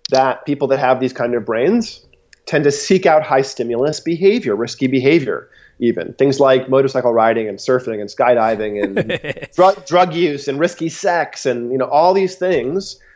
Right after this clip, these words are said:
Speaker 1: The risk, the, the, the novelty, the, the thrill, the engagement, all of this stuff,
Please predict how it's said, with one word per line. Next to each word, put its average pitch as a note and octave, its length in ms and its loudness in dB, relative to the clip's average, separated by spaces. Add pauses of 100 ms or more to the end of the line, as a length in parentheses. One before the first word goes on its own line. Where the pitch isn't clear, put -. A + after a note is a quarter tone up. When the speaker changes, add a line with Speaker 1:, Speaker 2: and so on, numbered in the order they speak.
(200)
Speaker 1:
The B2+ 160 -2
risk, C#3+ 480 2
the, B2+ 440 0
the, B2 400 2
the A#2 160 0
novelty, C3 580 2
the, A#2 380 -4
the A2+ 80 -16
thrill, C#3 460 4
the B2 100 0
engagement, A#2+ 800 -2
all D#3 260 4
of D3+ 100 -2
this G#2+ 220 -4
stuff, - 540 -10